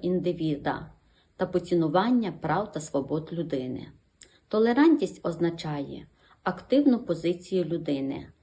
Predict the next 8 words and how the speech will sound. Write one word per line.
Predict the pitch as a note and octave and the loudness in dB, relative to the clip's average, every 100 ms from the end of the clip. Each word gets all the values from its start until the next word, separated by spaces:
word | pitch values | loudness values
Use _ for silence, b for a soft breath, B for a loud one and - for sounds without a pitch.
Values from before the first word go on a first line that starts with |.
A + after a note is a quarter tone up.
| b b _ | b b _
а | F3+ | 0
не | F3 | 0
пасивно | E3+ D#3+ - A#3 C4+ A#3 A3 - | 0 -4 0 2 4 2 -2 -4
терпиме | F3+ - F#3 A3 G#3 | -4 -2 -2 -2 -4
ставлення | - - D#3 E3 E3 D#3+ D#3+ B B - | -8 -2 0 0 -2 -4 -4 B B -2
до | E3 | 0
навколишніх | D3 C#3+ C#3+ C#3+ D#3 - D#3 - | 0 -2 -2 0 -2 -4 -6 -6
подій. | - D3 - A2+ | -10 -10 -10 -12